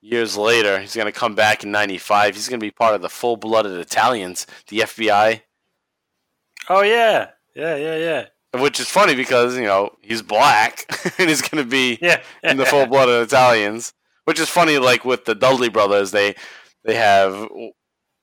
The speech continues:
Speaker 1: they have whites, they have Native Americans, they have blacks
Speaker 2: Yeah.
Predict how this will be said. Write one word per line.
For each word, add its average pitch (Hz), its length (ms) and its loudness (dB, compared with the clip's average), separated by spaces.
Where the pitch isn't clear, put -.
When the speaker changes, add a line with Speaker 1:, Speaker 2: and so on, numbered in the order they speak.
Speaker 1:
they 117 80 0
have 117 140 0
whites, 113 520 0
they 107 140 2
have 104 120 0
Native 113 260 0
Americans, 110 760 0
they 107 100 0
have 107 180 0
blacks 107 720 2
Speaker 2:
Yeah. 131 300 0